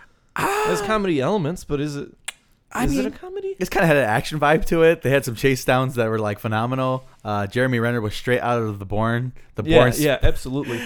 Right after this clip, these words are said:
Speaker 1: <laughs> The, the
Speaker 2: I think it's, like, it, it's really just a drama with comedy elements, man. If you look the way, like, it was directed and shot. And
Speaker 1: Yeah.
Speaker 2: the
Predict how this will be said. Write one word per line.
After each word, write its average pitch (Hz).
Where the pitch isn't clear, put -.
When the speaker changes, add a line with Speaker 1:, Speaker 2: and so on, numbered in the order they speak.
Speaker 1:
<laughs> -
The, 113
the 107
Speaker 2:
I 160
think -
it's, 202
like, 123
it, 131
it's 156
really 254
just 339
a 135
drama 127
with 127
comedy 151
elements, 117
man. 127
If 127
you 131
look 143
the 127
way, 127
like, 120
it 131
was 123
directed 131
and 127
shot. 135
And 135
Speaker 1:
Yeah. 117
Speaker 2:
the 120